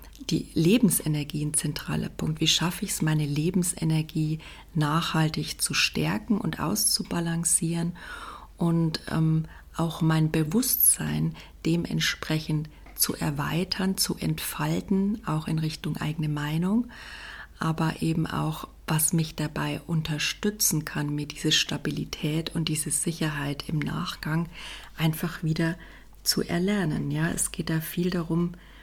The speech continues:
sich selbst wieder kennenzulernen. Was sind meine eigenen Bedürfnisse? Was sind meine Schattenseiten? Was sind meine lichtvollen Seiten? Was ist mein Potenzial? Das ist ja so eine Frage, die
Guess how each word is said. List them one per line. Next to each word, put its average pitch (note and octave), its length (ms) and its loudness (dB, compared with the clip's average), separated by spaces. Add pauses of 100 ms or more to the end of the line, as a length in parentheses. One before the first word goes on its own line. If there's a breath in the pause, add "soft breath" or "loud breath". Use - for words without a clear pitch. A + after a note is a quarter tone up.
(580 loud breath)
sich - 340 2
selbst - 540 2
wieder D3 180 -2
kennenzulernen. D3 1080 0 (340 loud breath)
Was D#3 200 4
sind D#3 280 4 (280 loud breath)
meine D#3+ 300 4
eigenen E3 420 2
Bedürfnisse? D#3+ 800 0
Was D#3 220 4
sind D#3+ 280 2 (520 loud breath)
meine E3+ 260 2
Schattenseiten? D#3+ 1080 2
Was D#3+ 240 6
sind - 480 0
meine E3 260 2
lichtvollen D#3+ 640 0
Seiten? D3+ 640 -2
Was D#3+ 220 4
ist - 220 -2
mein D#3 260 2
Potenzial? D#3+ 800 0
Das D#3+ 180 -6
ist - 180 -2
ja D3+ 140 0 (380 loud breath)
so - 120 -2
eine D#3+ 120 6
Frage, D#3 480 0
die D#3 380 -2